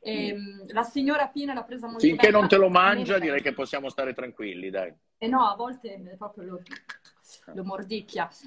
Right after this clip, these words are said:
Speaker 1: Eh, sì, no, non voglio prenderti troppo tempo perché so che devi cucinare per i tuoi figli, vero?
Speaker 2: No,
Speaker 1: Cosa gli
Speaker 2: no,
Speaker 1: cucini?
Speaker 2: adesso non esageriamo, non, non sarò io a cucinare per i miei figli stasera, ci sarà, mi, mi sarà data una valida mano,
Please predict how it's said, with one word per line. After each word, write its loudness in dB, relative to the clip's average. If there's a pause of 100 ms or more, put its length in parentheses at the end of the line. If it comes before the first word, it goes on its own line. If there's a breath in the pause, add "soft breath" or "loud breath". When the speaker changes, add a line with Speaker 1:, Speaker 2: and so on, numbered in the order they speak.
Speaker 1:
Eh, 0
sì, -8
no, 2
non -2
voglio -4
prenderti -12
troppo -12
tempo -12
perché -14
so -16
che -14
devi -12
cucinare -10
per -10
i -20
tuoi -14
figli, -16
vero? -10
Speaker 2:
No, 2
Speaker 1:
Cosa 4
gli -2
Speaker 2:
no, 0
Speaker 1:
cucini? 0
Speaker 2:
adesso 2
non -2
esageriamo, -2
non, -12
non -12
sarò -2
io 0
a -6
cucinare -6
per -6
i -4
miei -8
figli -6
stasera, -4
ci -20
sarà, -8
mi, -8
mi -12
sarà 0
data 2
una 0
valida 2
mano, -6